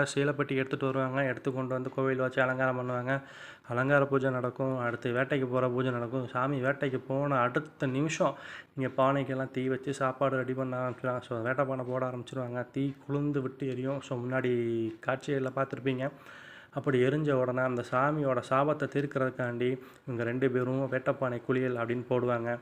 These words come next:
So, அந்த ராமரோட, ராமர் கூட நின்னு ஹனுமானும் அந்த சாபத்துல பங்கெடுத்துப்பாரு. அதனால இவங்க ரெண்டு பேருமே எனக்கு சேர்ந்தாப்புல சாப விமோச்சனம் கிடைக்குன்னு சொல்லி பார்த்தீங்கன்னா, பின்னாடி நின்னு ரெண்டு பேருக்குமே இந்த சுடுசோற்று குளியல் அப்படின்றது பொதுவா நடக்கும்.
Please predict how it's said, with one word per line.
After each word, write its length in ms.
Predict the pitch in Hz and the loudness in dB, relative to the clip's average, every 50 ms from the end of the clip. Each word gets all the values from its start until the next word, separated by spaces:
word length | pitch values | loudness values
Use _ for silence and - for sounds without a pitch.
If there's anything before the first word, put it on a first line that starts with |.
| - - - - - - - | -8 -18 -20 -20 -20 -20 -20
So, 260 | - - - 127 120 123 | -8 -4 -2 0 0 0
அந்த 420 | 117 113 113 113 113 113 110 110 | 0 0 0 2 2 2 4 4
ராமரோட, 720 | 117 117 127 143 156 160 160 151 143 139 131 127 123 117 117 | 6 6 6 6 4 2 2 4 4 4 4 4 4 4 6
ராமர் 360 | 113 123 139 160 165 165 165 | 8 8 8 8 6 4 2
கூட 240 | - 147 143 135 135 | 2 4 4 4 4
நின்னு 580 | 127 127 127 135 139 143 147 160 160 165 160 165 - - - | 4 2 2 2 4 4 4 2 2 0 -2 -4 -8 -4 -2
ஹனுமானும் 500 | 131 135 147 151 151 143 143 143 147 147 | 0 0 2 2 4 4 4 4 2 2
அந்த 120 | 139 127 | 2 0
சாபத்துல 800 | 120 - 131 127 135 131 131 - 131 127 123 123 123 120 117 - - - _ _ _ - | 2 2 2 2 2 2 0 0 2 2 2 2 0 -2 -4 -8 -14 -20 _ _ _ -2
பங்கெடுத்துப்பாரு. 720 | 131 127 143 143 143 - - 139 - - 131 123 127 123 | 0 0 2 2 0 0 0 -2 -2 0 0 0 2 2
அதனால 160 | 117 113 117 | 2 2 2
இவங்க 180 | 120 131 127 120 | 2 2 0 0
ரெண்டு 300 | 113 113 120 131 139 135 | 0 0 0 2 2 2
பேருமே 460 | 127 127 123 123 120 127 143 147 143 147 - - - - - _ | 2 2 0 2 2 4 2 2 2 0 -6 -12 -14 -16 -12 _
எனக்கு 280 | - 127 110 113 110 107 - - | -6 -6 -4 -6 -8 -10 -8 -4
சேர்ந்தாப்புல 600 | 131 131 135 139 135 143 143 143 143 151 147 127 - | -2 -2 0 2 4 4 4 4 6 4 4 4 4
சாப 240 | 135 123 123 131 131 | 4 4 4 4 4
விமோச்சனம் 380 | 127 127 123 120 - 131 127 | 2 0 -2 -2 0 0 0
கிடைக்குன்னு 320 | 117 123 117 117 120 120 120 | 0 0 0 0 0 -2 -2
சொல்லி 240 | 113 - 123 120 123 | -2 -2 -2 -2 0
பார்த்தீங்கன்னா, 420 | 123 - 120 104 117 117 123 127 - | 0 -2 -2 -2 -2 -2 -2 0 0
பின்னாடி 340 | - 131 131 135 135 127 120 | 0 0 4 4 4 4 2
நின்னு 200 | 117 120 120 123 | 0 -2 -2 0
ரெண்டு 340 | 117 117 117 127 139 143 147 | 0 0 2 2 2 4 4
பேருக்குமே 420 | 131 127 123 120 117 - 127 135 | 4 4 2 2 -2 -2 -2 0
இந்த 120 | 139 135 120 | 0 -2 -2
சுடுசோற்று 500 | - 131 123 131 - - 131 120 - 127 | -4 -4 -4 -4 -4 -4 -4 -4 -4 -6
குளியல் 300 | - 127 123 123 123 123 | -4 -4 -4 -2 -2 -2
அப்படின்றது 280 | 113 117 120 117 131 127 - | -2 -4 -2 -2 -2 0 0
பொதுவா 240 | 131 120 123 123 123 | 0 0 0 0 -2
நடக்கும். 440 | 120 117 113 113 - - 139 147 | -2 -4 -4 -4 -2 -2 -4 -4